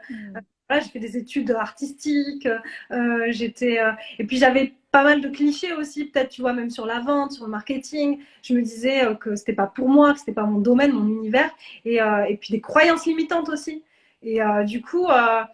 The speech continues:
Speaker 2: mais par contre, je me rendais bien compte à ce moment-là que dans ma vie, ça me limitait énormément parce que je n'arrivais pas à vivre de mon activité et, euh, j'attirais des gens, <laughs> mais c'est tout, quoi. Donc, j'arrivais pas à les convertir. Donc, du coup, il fallait que je vive, bien sûr, il fallait que je puisse, euh, comment dire, payer mon loyer.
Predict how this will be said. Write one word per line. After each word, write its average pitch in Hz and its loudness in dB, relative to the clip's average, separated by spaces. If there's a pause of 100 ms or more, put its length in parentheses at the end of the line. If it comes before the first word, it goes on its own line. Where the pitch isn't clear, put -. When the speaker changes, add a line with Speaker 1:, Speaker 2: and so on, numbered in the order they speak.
(460)
Speaker 2:
mais 247 4
par 240 0
contre, 403 -2
je 262 -8
me 269 0
rendais 262 0
bien 269 -2
compte 294 -6
à 254 2
ce 247 -10
moment-là 254 0
que 269 -4
dans 233 -6
ma 226 -6
vie, 294 -4
ça 240 -4
me 233 -4
limitait 254 -2
énormément 240 -2
parce 320 -6
que 247 -6
je 220 -4
n'arrivais 214 -4
pas 339 0 (320)
à 269 6
vivre 247 -10
de 208 -10
mon 226 -14
activité 220 -6 (380)
et, 294 2
euh, 214 0
j'attirais 285 -2
des 247 -4
gens, 339 -8
<laughs> - -16
mais 285 0
c'est - -6
tout, 339 -6
quoi. 254 -6 (420)
Donc, 285 4
j'arrivais 254 0
pas - -14
à 277 -8
les 285 -8
convertir. 277 -8 (640)
Donc, 240 -2
du 247 -2
coup, 349 -2
il 339 2
fallait 240 2
que 240 -4
je 196 -6
vive, 277 -4
bien 262 -2
sûr, 294 -8
il 294 -8
fallait 226 -6
que 233 -8
je 214 -6
puisse, 254 -10
euh, 202 -4
comment 208 -12
dire, 220 -10
payer 254 -2
mon 233 -2
loyer. 220 -4